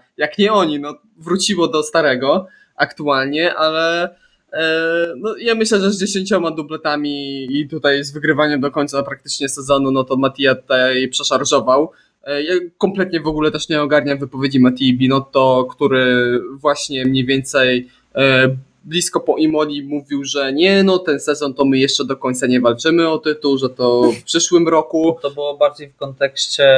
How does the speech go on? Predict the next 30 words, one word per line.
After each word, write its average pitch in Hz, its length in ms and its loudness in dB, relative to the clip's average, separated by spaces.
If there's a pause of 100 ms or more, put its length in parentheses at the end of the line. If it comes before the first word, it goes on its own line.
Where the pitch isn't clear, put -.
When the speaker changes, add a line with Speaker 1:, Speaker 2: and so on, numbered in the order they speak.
(560)
Speaker 2:
tych 127 280 -12
niezawodności, 131 800 -4
Piotrek, 117 300 -12 (120)
mam 120 140 -20
wrażenie. - 160 -20 (540)
Speaker 1:
No 170 260 -4
ale 170 200 0
nada-, 175 280 2
no 175 140 4 (120)
ale 180 60 -2
Speaker 2:
Czyli 180 100 -2
Speaker 1:
właśnie, 151 560 0
z 131 80 -8
jednej 175 280 4
strony 170 400 0
masz 170 280 0
bolid 156 280 0
szybki, 156 420 0
masz, 160 340 0
e, 151 200 2
naprawdę 160 380 0
bardzo 156 280 -2
dobrych 151 320 -2
kierowców, 156 440 0
którzy 233 420 -2
popełniają 196 640 0
też 151 160 -6
błędy, 175 300 -2
ale 175 220 0
okej, 139 520 -2